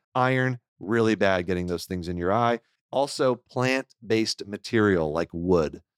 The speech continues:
pieces of wood. I've had, um, open globe injuries or people get a piece of wood in their eye.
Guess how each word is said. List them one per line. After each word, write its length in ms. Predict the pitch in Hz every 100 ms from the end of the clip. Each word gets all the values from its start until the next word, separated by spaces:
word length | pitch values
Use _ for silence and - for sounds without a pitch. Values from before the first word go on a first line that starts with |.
| _
pieces 280 | 101 90 92
of 120 | 90
wood. 420 | 90 117 120 120 - _ -
I've 160 | 110
had, 320 | 113 120 113 107
um, 460 | 104 95 87 80 _ _ _
open 340 | 123 120 117 110
globe 380 | 107 117 113 113
injuries 800 | 110 107 104 104 101 98 98 95
or 100 | 98
people 300 | - 98 101
get 260 | 92 98 -
a 80 | 92
piece 220 | 110 95
of 80 | 87
wood 200 | 95 101
in 120 | 98
their 180 | 101 95
eye. 400 | 95 95 95